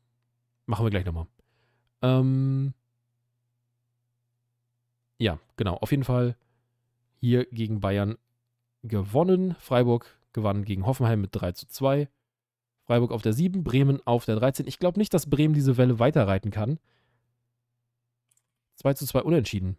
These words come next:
Ich glaube, dieser Spieltag wird richtig voll mit Unentschieden. Dann haben wir Augsburg gegen Bayern. Ein Spiel, das definitiv nicht unentschieden enden wird. Augsburg gewann eins zu zwei in Gladbach. Bayern hatte jetzt eben das Nachholspiel gegen Union Berlin, gewann das mit, Ganze mit eins zu null.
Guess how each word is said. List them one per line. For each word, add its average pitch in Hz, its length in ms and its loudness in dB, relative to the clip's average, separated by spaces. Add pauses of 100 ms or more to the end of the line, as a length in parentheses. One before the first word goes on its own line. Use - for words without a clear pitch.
Ich - 180 -10
glaube, 165 280 2
dieser 147 220 0
Spieltag 156 420 -2
wird 127 180 0
richtig - 320 -6
voll 123 240 2
mit 131 160 0
Unentschieden. 101 540 -2 (960)
Dann 156 200 0
haben 180 120 0
wir 185 160 0
Augsburg 196 520 0
gegen 151 280 2
Bayern. 110 320 2
Ein 143 100 -2
Spiel, - 160 0
das 180 140 0
definitiv 185 460 -4
nicht 156 280 2
unentschieden 98 460 -4
enden 98 280 -4
wird. 117 280 -2 (920)
Augsburg 175 360 0
gewann 143 380 0
eins 135 260 -2
zu 131 120 -10
zwei 117 400 -2
in 104 240 0
Gladbach. 156 600 -2
Bayern 120 600 0 (320)
hatte 113 240 -2
jetzt 104 320 -2
eben 101 240 -2
das 95 160 -4
Nachholspiel 110 440 -2
gegen 98 180 -6
Union 95 220 -2
Berlin, 113 280 -2
gewann 95 260 -4
das 95 220 -6
mit, 107 100 -8
Ganze 101 260 -4
mit 98 120 -8
eins 90 240 -8
zu 101 100 -6
null. 143 220 2